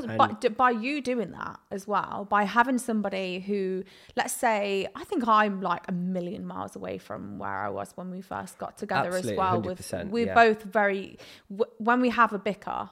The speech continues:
Speaker 2: we get over it very fast now, don't we?
Speaker 1: Yeah, we've, we've
Speaker 2: Whereas it used to have, could have gone on for a couple of days.
Speaker 1: Yeah, I
Speaker 2: 'Cause I
Speaker 1: think
Speaker 2: wanted
Speaker 1: that
Speaker 2: to carry it on.
Speaker 1: ultimately it's about out, we, we
Speaker 2: You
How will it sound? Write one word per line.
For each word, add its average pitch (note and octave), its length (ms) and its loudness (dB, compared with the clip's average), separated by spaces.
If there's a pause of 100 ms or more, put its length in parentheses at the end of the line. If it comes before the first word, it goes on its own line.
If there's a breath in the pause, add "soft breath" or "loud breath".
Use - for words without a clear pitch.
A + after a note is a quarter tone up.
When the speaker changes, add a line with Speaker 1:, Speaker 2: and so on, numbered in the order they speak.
Speaker 2:
we G#3 180 -6
get F#3+ 140 -2
over F#3 240 -6
it - 80 -14
very - 180 -4
fast - 260 -10
now, F#3 140 -8
don't F#3+ 220 -8
we? A2 140 -10
Speaker 1:
Yeah, G#2+ 280 -2
we've, A#2+ 260 -4
we've - 120 -20
Speaker 2:
Whereas G#3+ 340 8
it - 160 -8
used B3+ 320 0
to A3 60 4
have, G#3+ 140 0
could - 160 -12
have G3+ 100 -6
gone G#3+ 120 2
on G3 180 -2
for - 120 -8
a G3+ 60 -6
couple - 180 -10
of F3 80 -8
days. E3 260 -6
Speaker 1:
Yeah, A2 400 2
I - 60 -10
Speaker 2:
'Cause - 100 -2
I A3 120 12
Speaker 1:
think G#3+ 100 8
Speaker 2:
wanted G3+ 160 6
Speaker 1:
that - 60 -8
Speaker 2:
to - 40 -8
carry F#3+ 200 0
it - 40 -2
on. E3+ 60 4
Speaker 1:
ultimately A#2 640 -2
it's - 220 -10
about B2+ 280 2
out, B2 140 2 (220)
we, B2+ 160 -2 (280)
we B2+ 80 0 (340)
Speaker 2:
You B3+ 140 2